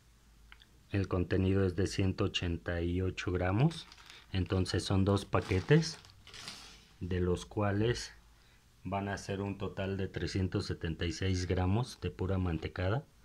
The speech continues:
La pasta que yo voy a preparar va a ser para dos kilos. Entonces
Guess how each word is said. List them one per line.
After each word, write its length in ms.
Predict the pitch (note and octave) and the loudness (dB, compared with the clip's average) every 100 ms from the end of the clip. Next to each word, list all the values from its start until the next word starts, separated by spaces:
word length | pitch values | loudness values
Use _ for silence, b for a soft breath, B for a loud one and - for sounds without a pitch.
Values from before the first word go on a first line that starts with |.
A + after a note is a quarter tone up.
| B B B | B B B
La 180 | - F#2+ | -4 -2
pasta 300 | - G2+ A2+ | 0 0 0
que 120 | - | 0
yo 120 | F2+ F#2+ | 0 2
voy 160 | G2+ | 2
a 80 | G2 | 0
preparar 540 | - F2 E2+ E2+ F#2+ | -2 -4 -2 0 0
va 80 | G2 | 0
a 40 | F#2 | -2
ser 260 | - F#2 | -2 -2
para 240 | - F2+ D#2+ | -2 -2 0
dos 260 | F#2 F2+ | -2 -2
kilos. 520 | - G2 G2+ D#3+ - - - - - B B B B B - | -4 0 2 0 -4 -18 -20 -20 -20 B B B B B -6
Entonces 800 | G2 F2+ F2 F2+ E2 F2 - - | -2 0 2 0 0 -2 -4 -10